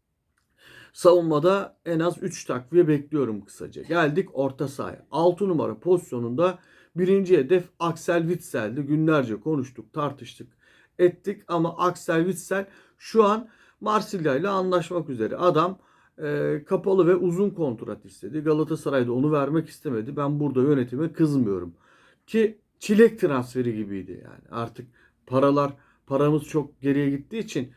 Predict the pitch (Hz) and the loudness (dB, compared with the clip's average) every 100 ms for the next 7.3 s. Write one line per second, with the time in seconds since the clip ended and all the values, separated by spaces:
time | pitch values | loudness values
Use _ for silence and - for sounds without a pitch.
0 | _ - 160 165 160 - 131 120 120 127 | _ -12 -2 -2 -2 -6 -6 -6 -6 -4
1 | 185 160 160 - 160 156 156 - 131 123 | -4 -4 -6 -2 0 0 -2 -4 -4 -2
2 | 139 131 107 85 - _ _ - - - | -4 -2 -4 -8 -16 _ _ -20 -20 -20
3 | - - 180 190 185 170 233 240 175 151 | -18 -2 2 4 4 6 6 6 2 0
4 | - 120 110 104 98 - 180 196 214 220 | -2 -12 -12 -10 -10 -2 0 2 0 -2
5 | 240 233 233 254 _ _ _ _ - 165 | -4 -2 -2 -2 _ _ _ _ -2 2
6 | 185 - 226 202 208 208 202 196 202 - | 2 0 0 2 2 0 0 -2 -2 -4
7 | 202 98 | 0 -2